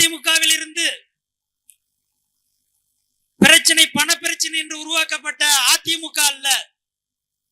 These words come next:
ரசிகர் மன்ற கூட்டத்தை வச்சிருக்கிறேன், அதற்காக நான் ஒரு கட்சி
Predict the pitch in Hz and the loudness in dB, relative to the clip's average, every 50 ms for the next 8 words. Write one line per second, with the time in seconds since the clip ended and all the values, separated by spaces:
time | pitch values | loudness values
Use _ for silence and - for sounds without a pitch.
0 | _ _ _ _ _ _ _ _ _ _ _ _ _ _ _ _ _ _ _ _ | _ _ _ _ _ _ _ _ _ _ _ _ _ _ _ _ _ _ _ _
1 | _ _ _ _ _ _ _ _ _ _ _ _ _ _ _ _ _ _ _ _ | _ _ _ _ _ _ _ _ _ _ _ _ _ _ _ _ _ _ _ _
2 | _ _ _ _ _ - 240 302 381 330 339 349 330 339 330 320 330 320 - 339 | _ _ _ _ _ 0 2 4 4 6 4 2 2 -2 -2 -2 -2 -2 -4 -6
3 | 339 - 330 - 339 330 330 311 294 285 294 - 330 339 330 - 330 330 339 330 | -8 -8 -4 -2 -2 -2 -2 -2 -6 -10 -6 -6 -4 -4 -4 -4 -4 -4 -2 -2
4 | 294 294 311 320 - 330 339 339 320 302 320 339 330 320 320 320 - - 302 - | -2 -2 -2 -2 2 2 2 2 2 2 0 0 0 -4 -8 -6 -6 -6 -4 -4
5 | - 330 | -4 -4